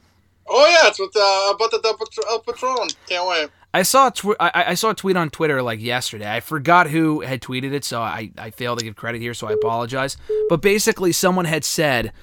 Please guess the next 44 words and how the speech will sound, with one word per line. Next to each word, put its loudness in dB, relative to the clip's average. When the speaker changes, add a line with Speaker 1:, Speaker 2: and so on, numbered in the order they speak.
Speaker 2:
that, 0
you -4
know, 2
Andrade, 4
a 2
very 0
rare 4
case, -6
dude, -12
of -2
someone -2
who -6
has -2
no 2
post-W -2
W -2
E 0
ninety-day 0
no-compete -6
clause. -14
Like, -10
he -2
can -2
go 4
anywhere 0
he -4
wants 0
right -8
now. -8
He -4
could -6
show 2
up -2
on -4
Dynamite, 2
he -10
can -14
show -16
up -20
on -12
Impact, -2
Ring -16
of -14
Honor, -2